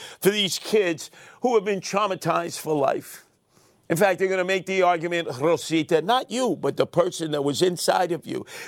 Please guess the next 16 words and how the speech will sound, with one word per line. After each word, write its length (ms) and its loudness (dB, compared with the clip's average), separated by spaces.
that 140 6
as 240 0
a 120 2
result 760 2
of 220 0
that 320 2
person's 640 -2
actions, 680 -4
in 100 2
the 100 2
future 480 0
they 160 2
will 140 4
be 240 0
impotent, 640 0
incontinent, 880 -2